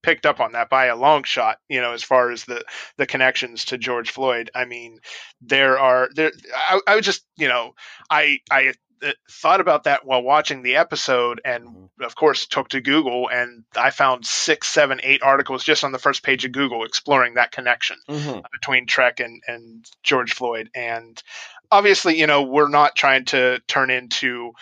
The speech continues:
Speaker 1: a political show here,
Speaker 2: Sure.
Speaker 1: but, you know, Star Trek has always been about calling out social inequality and social ills and, and trying to get us to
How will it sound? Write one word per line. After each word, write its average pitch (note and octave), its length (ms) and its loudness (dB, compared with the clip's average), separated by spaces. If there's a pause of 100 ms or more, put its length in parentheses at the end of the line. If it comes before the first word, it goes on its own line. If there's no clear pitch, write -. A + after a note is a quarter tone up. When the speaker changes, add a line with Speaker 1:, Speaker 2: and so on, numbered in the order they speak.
(160)
Speaker 1:
a - 40 -20 (120)
political C3+ 500 0
show B2+ 340 0
here, B2 260 -6
Speaker 2:
Sure. A#2 220 -8
Speaker 1:
but, B2 300 0 (180)
you D3+ 100 -2
know, C3+ 80 -2 (360)
Star A3+ 260 2
Trek G#3+ 240 2
has D#3+ 140 -2
always D3 460 2
been C3 400 -2
about C3 600 0 (520)
calling C#3+ 400 2
out B2+ 260 2
social B2+ 440 -2
inequality A#2 600 -4
and A2+ 160 -20
social - 420 -6
ills A#2 340 -10
and, A2+ 240 -16
and A#2+ 220 -16
trying C3+ 300 2
to A#2 80 -16
get B2 320 0
us C3 440 2 (360)
to A2+ 600 -8